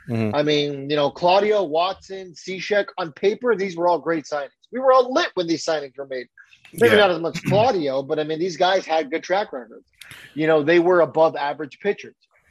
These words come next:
Speaker 2: We had stuff to be excited about. But for whatever reason, this year, I mean, look what Hunter Strickland got traded. We were all freaking throwing a party. We were like, "Oh, he's having a great season with Tampa Bay."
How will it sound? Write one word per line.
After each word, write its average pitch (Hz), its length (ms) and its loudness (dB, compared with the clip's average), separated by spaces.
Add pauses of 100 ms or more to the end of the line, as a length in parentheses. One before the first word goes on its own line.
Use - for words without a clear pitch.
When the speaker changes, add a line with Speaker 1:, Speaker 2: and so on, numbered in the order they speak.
(160)
Speaker 2:
We 165 200 0
had 190 120 2
stuff 165 300 -2
to 170 80 -8
be 160 140 -4
excited 185 460 -4
about. 127 320 -8 (440)
But 147 160 -10
for 139 100 -6
whatever 208 400 4
reason, 208 460 0
this 220 200 -2
year, 196 100 0
I - 40 0
mean, 208 80 4
look 285 140 2
what 285 140 2
Hunter 277 220 0
Strickland 294 400 -8
got 160 120 -2
traded. 139 320 -6
We 196 80 -2
were 262 160 2
all 262 140 2
freaking 277 320 -10
throwing 285 180 -4
a 269 40 -2
party. 285 520 0 (420)
We 233 80 -6
were 254 80 2
like, 233 160 0
"Oh, 269 140 0
he's 233 100 -8
having 254 180 -4
a 233 40 -10
great 220 340 -8
season 233 300 -10
with 208 120 -8
Tampa 214 280 -6
Bay." 214 400 0